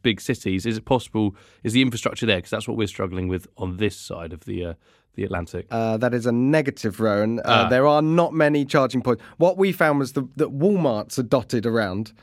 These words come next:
Speaker 2: everywhere, and Walmarts tend to have three hundred fifty kilowatt Electrify America chargers there. So we, um, a-, and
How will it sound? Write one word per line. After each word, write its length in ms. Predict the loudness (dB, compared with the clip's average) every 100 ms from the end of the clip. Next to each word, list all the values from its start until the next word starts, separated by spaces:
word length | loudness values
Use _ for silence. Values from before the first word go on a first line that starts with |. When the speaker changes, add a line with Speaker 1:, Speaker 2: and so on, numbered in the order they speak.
| _
Speaker 2:
everywhere, 540 | -4 -2 -2 -2 -2 -6 -16 -6
and 160 | -4 0
Walmarts 420 | 2 2 0 -2
tend 220 | -2 -2
to 80 | 0
have 220 | -2 -2
three 180 | 0 0
hundred 160 | 0 -2
fifty 220 | -4 -4
kilowatt 340 | -4 -2 0 0
Electrify 420 | -2 -4 -4 -2
America 320 | 0 -2 -4 -4
chargers 520 | -2 -2 -4 -10 -14 _ _
there. 260 | -2 -2 -2 -12 -20
So 160 | -4 0
we, 360 | 2 2 -2 -8 _ _ _ -2
um, 240 | 0 -2 -6 -12
a-, 120 | -10 -6
and 120 | -4